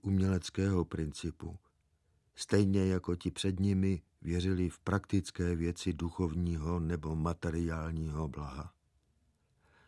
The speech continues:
Možná, že chovají naději na jeho dosažení ve svých sochách, plátnech,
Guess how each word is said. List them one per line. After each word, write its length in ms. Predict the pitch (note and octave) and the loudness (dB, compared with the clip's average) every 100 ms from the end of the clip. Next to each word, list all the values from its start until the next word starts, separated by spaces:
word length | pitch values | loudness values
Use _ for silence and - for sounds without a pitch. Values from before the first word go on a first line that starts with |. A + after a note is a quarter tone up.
| _ - | _ 0
Možná, 280 | A2+ A2 G2 | 4 6 6
že 120 | F#2+ | 4
chovají 460 | - G2 G2+ F#2+ | 4 6 6 6
naději 480 | F#2 F#2 F#2 F#2 F#2 | 6 4 4 4 4
na 120 | F2 | 4
jeho 220 | F#2+ F2 F#2 | 4 4 2
dosažení 640 | F2 - F2+ F2 E2+ F2+ | 2 0 0 2 2 2
ve 120 | D#2+ | 2
svých 320 | - D#2+ D2 | -2 -4 -6
sochách, 720 | - F#2+ - D#2 E2 D#2 - - _ _ | -2 -2 -2 -4 -4 -8 -14 -20 _ _
plátnech, 640 | - D#2+ D2 - E2 - | 0 0 0 -4 -6 -6